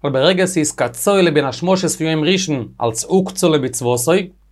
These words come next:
ווערט דאס מוקצה די גאנצע שבעה טאג, וואס דא א מצוה פון עסריק. אבער עס דא יעצט, זאגט דער רמ"א, און מותר לכתחילה להסנוס, ערב יום טוב, פאר דעם ערשטן בין השמשות פון סוכות,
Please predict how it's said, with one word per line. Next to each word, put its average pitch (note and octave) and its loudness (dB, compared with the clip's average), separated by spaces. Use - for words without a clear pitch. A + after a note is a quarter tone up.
ווערט D3 2
דאס D#3+ -2
מוקצה F#3 0
די D3 2
גאנצע F3 0
שבעה F#3+ -2
טאג, G#3 4
וואס E3 -2
דא F#3 4
א F#3+ 6
מצוה G3+ -2
פון G3 -4
עסריק. F#3+ -2
אבער B2+ 2
עס C3+ -2
דא E3+ 0
יעצט, F#3 2
זאגט D#3+ -2
דער D#3 0
רמ"א, C#3 -2
און D#3 -2
מותר F#3 2
לכתחילה F#3+ 2
להסנוס, E3+ 2
ערב E3+ 2
יום F3 4
טוב, C3 0
פאר D#3 2
דעם C#3+ -2
ערשטן D#3 -2
בין C#3 -4
השמשות D3 -4
פון D3 -6
סוכות, A#2+ -10